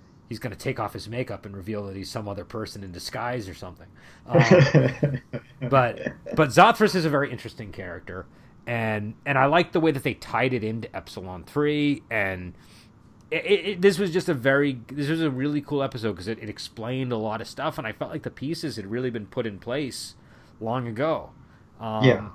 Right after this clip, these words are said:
Speaker 1: and I know, you know, they might have had to shuffle some pieces because casting changes and things like that, but, uh, but it, but, but this really felt like a well-planned moment in the series.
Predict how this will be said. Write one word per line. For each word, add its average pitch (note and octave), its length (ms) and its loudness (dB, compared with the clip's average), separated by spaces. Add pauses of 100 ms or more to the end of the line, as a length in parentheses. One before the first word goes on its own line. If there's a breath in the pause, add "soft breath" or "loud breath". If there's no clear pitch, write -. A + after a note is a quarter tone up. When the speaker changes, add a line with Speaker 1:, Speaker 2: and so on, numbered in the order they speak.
(100)
Speaker 1:
and C3 100 0
I D3+ 80 4
know, D#3+ 200 4
you E3 80 -2
know, C3 100 0
they A#2+ 200 -2
might D#3 160 6
have D3 80 2
had D#3+ 80 2
to C#3 40 -4
shuffle C#3 360 -2
some C3 180 -6
pieces B2+ 380 -6
because A2+ 420 -8 (160)
casting A2+ 460 -4
changes A2+ 440 -10
and G#2+ 120 -12
things G2+ 200 -12
like F2+ 160 -12
that, G2 280 -8
but, G#2+ 160 -8 (480 soft breath)
uh, G#2 500 -2 (560)
but C3+ 160 4
it, C3+ 240 0
but, C3 260 2
but A2 200 -2
this C#3+ 180 0
really C3 300 -2
felt B2+ 260 -4
like A2 160 -10
a G#2 100 -6 (180)
well-planned G#2+ 1000 -4
moment F2+ 380 -6
in E2 80 -12
the D#2 80 -14
series. E2 540 -12